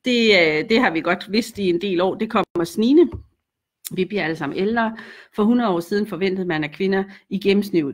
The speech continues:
øh, snit blev femogtres år gamle, og nu om dagen er en forventet levetid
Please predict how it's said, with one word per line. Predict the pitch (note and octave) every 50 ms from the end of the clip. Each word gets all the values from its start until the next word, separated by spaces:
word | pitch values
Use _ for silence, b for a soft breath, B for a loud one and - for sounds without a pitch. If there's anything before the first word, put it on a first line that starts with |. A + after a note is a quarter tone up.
| - - F#3
øh, | F#3 F3+ D#3+ C3+
snit | - - - F#3+ E3+ -
blev | - G3 F#3 - - -
femogtres | - C4 A#3 - A#3 - - G#3+ G#3+ G#3+ -
år | G3+ - -
gamle, | - F#3+ F3 F3 F#3+ G3 G#3 A3 -
og | - F#3+
nu | F#3+ F#3 F#3 F#3
om | F#3+ F#3+
dagen | F3 F3 D#3+ E3 E3
er | D#3+
en | D#3+ E3 -
forventet | - F3 E3+ E3 - - F3 F3 F3
levetid | D#3 D#3 D#3 E3+ E3+ - - F3 -